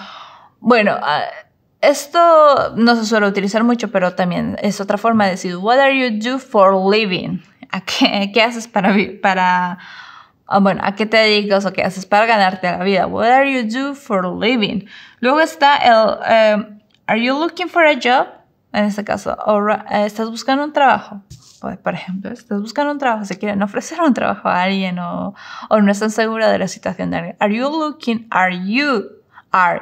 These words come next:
you looking for a job?". ¿Ok? Y luego están los,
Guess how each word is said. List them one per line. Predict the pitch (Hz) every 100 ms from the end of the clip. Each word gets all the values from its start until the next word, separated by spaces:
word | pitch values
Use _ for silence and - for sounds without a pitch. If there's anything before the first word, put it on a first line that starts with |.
| -
you | 208 269 269
looking | 190 196 214 165 175
for | - 160
a | 165
job?". | 170 185 - _ 180
¿Ok? | 180 202 226 - - - - -
Y | 247
luego | 277 330
están | 320 320
los, | 262 220